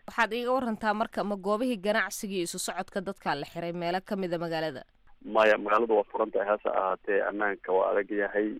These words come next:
Speaker 2: Een, magaaladuna waa furan tahay. Markay madaxda soo degaysaan laamiga, xoogaa la yar, aad loo yar control-aa.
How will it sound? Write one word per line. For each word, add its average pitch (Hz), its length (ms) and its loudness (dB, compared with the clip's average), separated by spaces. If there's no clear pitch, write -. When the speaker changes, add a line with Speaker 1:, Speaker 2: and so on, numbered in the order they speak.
Speaker 2:
Een, 95 600 -4
magaaladuna 98 380 0
waa 95 140 2
furan 95 220 -4
tahay. 98 180 2
Markay 104 300 0
madaxda 101 440 0
soo 104 120 0
degaysaan 101 500 0
laamiga, 101 400 2
xoogaa 107 320 8
la 98 60 4
yar, 107 300 4
aad 110 140 4
loo 101 160 4
yar 101 140 2
control-aa. 104 580 4